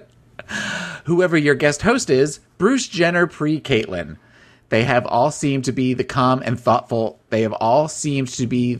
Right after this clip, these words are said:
calm and thoughtful so far, and in the middle of listening to Kim and Kourtney fight. Sincerely,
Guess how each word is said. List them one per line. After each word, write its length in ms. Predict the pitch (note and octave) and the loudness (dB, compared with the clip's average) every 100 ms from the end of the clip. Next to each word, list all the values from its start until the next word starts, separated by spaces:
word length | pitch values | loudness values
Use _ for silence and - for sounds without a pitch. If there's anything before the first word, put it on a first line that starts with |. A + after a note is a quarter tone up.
| - | -10
calm 380 | - C#3 C#3 C#3+ - | -4 0 0 0 -2
and 120 | B2 | -2
thoughtful 360 | B2 G#3+ - A2+ | 0 0 2 -2
so 200 | G#2+ A2 | 0 0
far, 440 | G2 G#2+ G2+ G2+ - | 0 2 4 4 2
and 160 | G#2 G#2 | -2 -2
in 120 | A#2+ | -4
the 60 | A2+ | -2
middle 360 | A#2+ A#2 A2 | 0 0 0
of 160 | - G#2 | -2 -2
listening 340 | A2+ - A#2 | -4 -4 -4
to 120 | A2 G#2+ | -2 -2
Kim 240 | B2 A#2+ | 0 0
and 100 | B2 | 0
Kourtney 360 | - A#2 G#2+ G2+ | 2 0 0 -2
fight. 360 | G2+ E2 - - - - - - - - _ | -2 -2 -6 -14 -18 -20 -20 -20 -20 -20 _
Sincerely, 880 | - F#2+ - C3+ D3 D3 C#3+ C3+ | -2 -2 -2 0 0 2 0 -2